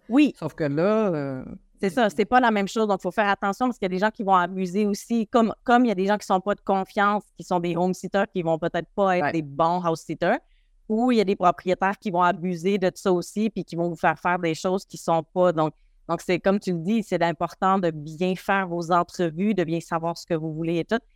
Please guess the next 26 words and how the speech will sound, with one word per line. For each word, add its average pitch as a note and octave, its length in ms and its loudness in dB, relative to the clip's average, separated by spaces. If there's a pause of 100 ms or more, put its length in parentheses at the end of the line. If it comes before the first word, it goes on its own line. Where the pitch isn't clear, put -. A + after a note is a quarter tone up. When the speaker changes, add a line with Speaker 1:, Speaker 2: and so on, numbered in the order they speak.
(380)
Speaker 1:
Oui, G#3 500 0 (120)
comme F3+ 200 2
vous E3+ 120 -2
le E3 100 -4
dites, G#3 200 0 (120)
tu F#3+ 80 2
sais, F3+ 40 0
vous, F3+ 140 -2
vous F#3+ 120 0
avez E3 200 0
vécu F#3 360 -2
des F#3 200 -2
expériences. F#3 560 -2
Tu - 120 -6
sais, G#3+ 40 -2
t'as-tu F3 360 -2
une A3 200 0
anecdote, F3+ 580 0
justement, F3 460 -4
à G3 60 2
nous F3 120 -2
conter F#3+ 460 0
que F3 100 -4
t'es D3+ 160 -4
vraiment E3+ 580 -2
comme, E3 300 -2